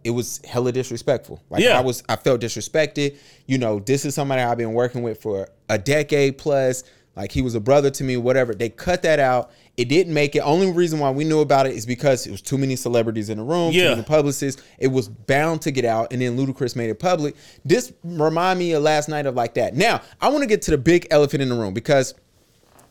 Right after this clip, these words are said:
Speaker 1: why we're not here, um, why we're not here to talk about Jada, because, yo, in all, to be honest, she just sat there.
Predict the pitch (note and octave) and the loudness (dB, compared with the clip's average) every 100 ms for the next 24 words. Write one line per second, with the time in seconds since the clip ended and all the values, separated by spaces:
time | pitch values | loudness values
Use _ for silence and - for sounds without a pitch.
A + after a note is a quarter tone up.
0 | _ _ A#2+ C#3 F3 F#3 F#3 F3+ E3+ D#3+ | _ _ -2 2 2 2 2 2 0 -2
1 | D3+ E3+ D3 A#2+ - _ _ _ C3 B2+ | -2 0 2 0 -4 _ _ _ -2 -2
2 | A#2+ A2 G#2 _ _ - C#3 E3+ F#3 D3 | -2 -6 -10 _ _ -2 0 0 0 -2
3 | C#3+ C3+ A#2 C#3 C3+ B2 A2 G2 A2+ A#2 | 0 -2 -2 0 0 2 -2 0 0 0
4 | G2 G#2 A#2+ A2 A2 - _ _ _ _ | -2 -6 -4 -4 -4 -8 _ _ _ _
5 | _ _ _ _ _ _ C#3+ E3+ B2+ C#3 | _ _ _ _ _ _ 0 0 0 0
6 | E3+ F#3 F3 _ _ _ _ _ _ - | 0 0 -4 _ _ _ _ _ _ -8
7 | F#3 G#3 G3 C#4 C4+ - _ _ _ _ | -4 -2 -2 -6 -10 -14 _ _ _ _
8 | _ _ _ - C#4 F4+ - D4+ D4 D#3 | _ _ _ -10 -6 -4 -2 -2 0 0
9 | G2 | 0